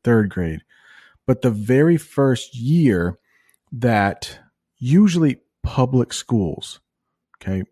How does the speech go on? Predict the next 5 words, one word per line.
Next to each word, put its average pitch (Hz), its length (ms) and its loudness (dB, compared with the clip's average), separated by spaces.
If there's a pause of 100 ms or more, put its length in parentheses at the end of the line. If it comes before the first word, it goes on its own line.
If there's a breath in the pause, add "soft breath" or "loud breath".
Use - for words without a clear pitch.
(100)
not 104 280 -2
private 120 520 -4
schools, - 560 -8 (560 soft breath)
public 139 360 0
schools, 147 520 0